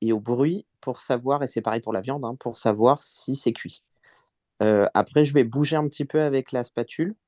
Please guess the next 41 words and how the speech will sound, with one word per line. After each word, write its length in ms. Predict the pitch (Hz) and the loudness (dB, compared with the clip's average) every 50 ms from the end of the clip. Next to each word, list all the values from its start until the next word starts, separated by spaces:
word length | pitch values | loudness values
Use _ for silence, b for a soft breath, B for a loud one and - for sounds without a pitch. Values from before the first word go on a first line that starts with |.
| _ - | _ -8
euh, 220 | 135 123 117 110 107 | -4 -2 -2 -2 -2
pour 240 | - - 123 120 | 0 4 6 6
arriver 220 | 120 117 117 120 127 | 8 8 6 6 4
à 40 | 131 | 2
savoir 300 | - - 117 120 139 - | 2 0 2 2 0 0
si 140 | - - | 0 -4
elle 120 | 117 107 104 | -2 -2 -2
est, 100 | 101 - _ _ _ _ _ _ _ - 95 | -4 -4 _ _ _ _ _ _ _ -2 -2
euh, 80 | 98 | -2
prête 340 | - - - - 139 135 - | -2 -2 2 2 2 4 6
à 60 | 127 | 4
être 280 | 110 - - - - 107 | 4 2 0 -2 0 0
retournée, 500 | 107 107 120 107 - 117 117 123 139 139 | 2 2 0 0 0 -2 -2 -2 -2 -2
parce 160 | - 117 - | -2 -6 -6
que 80 | - 101 | -6 -10
si 140 | - - | -8 -8
ça 160 | 107 - 98 98 | -4 -2 -2 0
colle 160 | - 110 107 | 2 2 2
un 100 | 104 110 | 2 2
peu, 120 | - 127 123 | 2 2 0
c'est 160 | - - - | 0 0 -6
que 60 | - | -6
c'est 100 | - - 82 | -6 -8 -2
pas 140 | - 85 90 | -2 0 0
bon. 160 | 117 165 226 _ B B B B B B B B - | 0 -2 -4 _ B B B B B B B B 0
Donc, 180 | 101 107 107 | 2 2 2
je 80 | 104 - - | 0 2 2
mets 120 | 110 107 | 2 2
vraiment 380 | 101 - 117 123 131 139 143 147 | 2 2 2 2 4 4 2 4
le 160 | 139 123 110 104 | 4 2 0 0
bord 460 | - 104 113 110 107 131 147 147 151 | -6 -14 -8 -2 2 2 2 2 2
de 60 | 143 | 0
la 80 | 143 139 | -2 -2
spatule 480 | - - 139 139 - - 143 147 151 | -2 -4 -6 -6 -6 -6 -6 -6 -6
sur 220 | - - - 110 104 | -6 -8 -6 -4 -2
le 140 | 104 104 98 | -2 -4 -4
bord 300 | 98 98 123 135 139 147 | 0 2 2 4 4 4
de 80 | 147 | 4
la 320 | 143 135 123 123 117 113 117 | 4 4 4 2 0 -2 -2
crêpière. 520 | - - 120 - - 120 135 - - _ _ _ _ _ _ b b b b b b _ _ _ _ _ - | -2 -6 -6 0 2 0 0 0 -2 _ _ _ _ _ _ b b b b b b _ _ _ _ _ 2
Et, 280 | 110 123 131 143 147 | 4 6 6 6 4